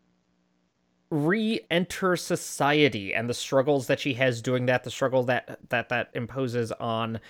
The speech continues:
um, her sister and her sister's husband, uh, played by Hugh Dancy. Um, and this is all intercut with flashbacks to her life in the cult. Um, the cult was pretty bad.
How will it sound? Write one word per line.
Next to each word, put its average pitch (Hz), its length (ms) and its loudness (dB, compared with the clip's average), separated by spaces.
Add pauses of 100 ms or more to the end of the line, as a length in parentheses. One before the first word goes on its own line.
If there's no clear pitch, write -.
(300)
um, 110 400 0
her 135 120 -2
sister 139 340 2
and 120 80 4
her 113 80 -2
sister's - 360 -8
husband, 143 480 6
uh, 110 160 0
played 107 180 -4
by 101 80 0
Hugh 113 160 -6
Dancy. 123 420 0 (400)
Um, 127 420 6
and 160 140 4
this 160 100 -2
is 170 80 2
all 165 140 8
intercut 156 420 0
with 135 140 -2
flashbacks 120 840 2
to 113 580 -4 (120)
her 135 120 2
life 117 420 -4 (140)
in 131 380 2
the 120 160 -4
cult. - 400 -6 (360)
Um, 98 720 -4 (640)
the - 80 -8
cult - 240 -8
was 135 120 -8
pretty 180 200 -2
bad. 185 300 4